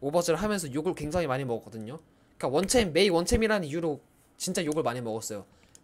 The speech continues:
근데 저는 여기서 좀 의문점이 발생한 게 뭐냐면요. 메이로 그마-, 그랜드마스터까지 올라왔고 랭커까지 찍었는데 거기서 이제 메이를 뺀다고 양보를 해서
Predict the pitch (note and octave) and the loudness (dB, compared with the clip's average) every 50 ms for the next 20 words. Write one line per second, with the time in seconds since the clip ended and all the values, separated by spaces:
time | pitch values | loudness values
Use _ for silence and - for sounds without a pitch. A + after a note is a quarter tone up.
0 | _ _ _ - - G#3+ A#3 A3+ G3+ G#3 G#3 F#3 E3+ E3+ F3 F3 G3 F3+ F3+ - | _ _ _ 0 2 4 4 4 4 2 2 4 4 4 2 2 -2 -4 -4 -4
1 | F3 E3+ C3+ A#2+ C#3 D3+ D#3+ F3+ F#3 F3+ F3 F#3+ F3+ F3 C#3+ C3 C3 C#3+ C#3 - | -4 -4 -4 -4 -4 -4 -4 -4 -4 -2 0 -2 -2 -2 -4 -6 -6 -4 -2 -2
2 | E3 D#3+ F3+ F#3+ G3+ F#3 D3+ G#2+ A#2+ C#3+ D#3+ D#3 C3+ A2+ G#2 A2+ B2+ A2 F#2 F2+ | -2 -2 -4 -2 -2 -2 -2 -2 -4 -4 -4 -4 -4 -4 -6 -6 -6 -8 -8 -12
3 | F#2 - _ _ - C#3+ D#3 E3 F3 E3 E3 D3 - E3+ D#3+ F3 F3 F3 E3+ E3 | -16 -20 _ _ 0 4 6 6 6 6 4 2 -2 -2 0 2 4 4 4 4
4 | D#3 - - - E3+ F3+ F3 F3+ F3 F3 E3+ - - - F3 D3+ D3 A#2+ C3 C#3+ | 2 0 -2 -2 -2 0 0 0 0 0 0 0 0 0 0 2 2 2 2 2
5 | C#3+ C3+ - C3+ B2+ C3+ C3+ F3+ E3+ E3+ D#3+ D3+ D3+ C#3 - G3+ G3+ G#3 G3 F3+ | 0 0 0 -2 -4 -4 -4 -4 -6 -6 -6 -8 -8 -6 -4 -2 0 0 -2 -2
6 | D#3+ D#3 F3 F3+ F3+ - - - - - - - _ _ _ - - - F#3+ F3+ | -2 -2 -2 -2 -2 -4 -12 -20 -20 -20 -20 -20 _ _ _ -2 0 0 2 4
7 | G3+ A3 G#3+ A3+ G3+ D#3+ C#3+ C#3+ D#3 D3+ D#3 C3+ C#3+ D3+ D3+ D#3 D3+ D#3 F3+ G3 | 4 4 6 6 6 6 6 6 6 6 6 6 6 6 6 6 4 4 2 4
8 | G#3 G3+ G3+ D#3+ C#3 B2+ C3+ C#3 D3+ D#3+ D#3 D#3 F#3+ G3 F3+ G#3 G#3 G#3+ G#3+ | 4 6 6 6 6 4 4 4 4 4 4 4 2 0 2 2 2 2 0